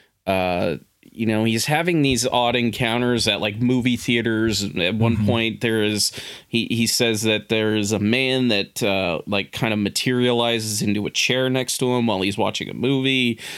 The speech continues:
Speaker 1: Uh, there's, like, a lot of paranoia into this, but, um, the story, as I recall it, uh, 'cause it's been a while since I read it, but Bender claims that in the attic, in this,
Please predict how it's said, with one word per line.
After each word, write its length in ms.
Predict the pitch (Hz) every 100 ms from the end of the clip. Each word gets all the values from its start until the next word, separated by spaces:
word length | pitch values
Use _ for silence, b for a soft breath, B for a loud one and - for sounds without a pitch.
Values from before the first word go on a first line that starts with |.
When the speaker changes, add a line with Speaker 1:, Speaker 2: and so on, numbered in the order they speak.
| B 98
Speaker 1:
Uh, 440 | 98 92 92 67
there's, 360 | 50 113 110 -
like, 140 | 117
a 60 | 107
lot 240 | 110 117
of 160 | 107 -
paranoia 640 | - 131 120 113 117 107
into 340 | - 139 143 -
this, 300 | 110 101 -
but, 320 | - 113 104 - B B B -
um, 580 | 101 101 104 101 95 -
the 180 | 127 123
story, 920 | - - 175 180 165 151 135 120 - _ -
as 180 | 113 120
I 120 | 139
recall 560 | 131 123 - 120 113 113
it, 540 | 104 - - - - -
uh, 380 | 98 98 95
'cause 120 | 90 117
it's 180 | 127
been 160 | - 160
a 40 |
while 260 | 123 113 104
since 220 | - -
I 60 | 104
read 240 | 110 98
it, 180 | 95 85
but 280 | 98 92 - B B B B B -
Bender 380 | 123 160 156
claims 560 | 135 - 135 120 117 -
that 400 | 117 110 101 - _
in 720 | 127 131 123 120 113 92 57 - -
the 260 | 117 123 -
attic, 880 | 123 120 110 107 - - - - -
in 280 | 113 113 110
this, 540 | 110 110 - - -